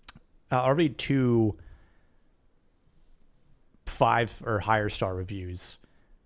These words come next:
This was a four and a half star review. "There were many parts to the show that felt a bit slow at the beginning and middle of the season. I can attest to that,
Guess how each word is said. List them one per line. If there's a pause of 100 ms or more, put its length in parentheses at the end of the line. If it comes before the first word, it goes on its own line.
(320)
This
was
a
four
and
a
half
star
review. (580)
"There
were
many
parts
to
the
show
that
felt
a
bit
slow
at
the
beginning
and
middle
of
the
season. (240)
I
can
attest
to
that,